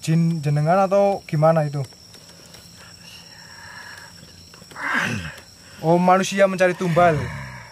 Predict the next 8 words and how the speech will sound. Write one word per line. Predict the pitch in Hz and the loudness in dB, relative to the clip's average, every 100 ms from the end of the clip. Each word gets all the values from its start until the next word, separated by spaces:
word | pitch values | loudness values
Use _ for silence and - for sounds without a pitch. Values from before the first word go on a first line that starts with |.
| - - - - - - - - - | -20 -20 -20 -20 -20 -20 -20 -6 0
Berarti | 165 220 | 0 2
tidak | 196 185 180 | 2 2 2
ada | 175 | 0
campur | 196 202 190 | 2 0 2
tangan | 196 190 190 | 2 2 2
dari | 165 160 175 170 - | 0 -2 -4 -8 -14
sebangsa | - 165 165 175 | 0 0 2 0
jin. | - 185 | 0 -2